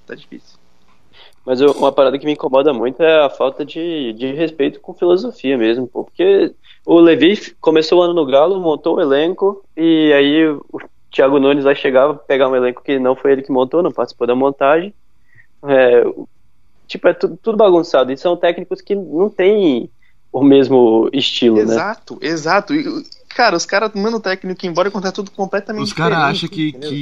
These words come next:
Speaker 3: isso aí, tipo, que, que não faz diferença, né? Mas lógico que faz.
Speaker 1: Que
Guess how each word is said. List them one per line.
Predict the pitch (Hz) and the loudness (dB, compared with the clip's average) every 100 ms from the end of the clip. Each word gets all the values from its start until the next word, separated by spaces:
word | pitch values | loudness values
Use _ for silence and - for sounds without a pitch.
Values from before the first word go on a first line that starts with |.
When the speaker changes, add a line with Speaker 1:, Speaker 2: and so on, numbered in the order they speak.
| 139 | -8
Speaker 3:
isso | - 135 | -8 -8
aí, | 127 | -8
tipo, | - 123 123 110 | -12 -10 -10 -12
que, | - 117 123 120 104 - | -12 -10 -8 -8 -12 -14
que | 120 | -8
não | 131 | -8
faz | 135 117 135 | -8 -8 -8
diferença, | 143 147 107 104 95 | -6 -6 -8 -10 -12
né? | |
Mas | 90 98 | -10 -10
lógico | 113 151 175 123 | -10 -10 -12 -14
que | |
faz. | - 87 87 - | -10 -12 -12 -20
Speaker 1:
Que | - | -20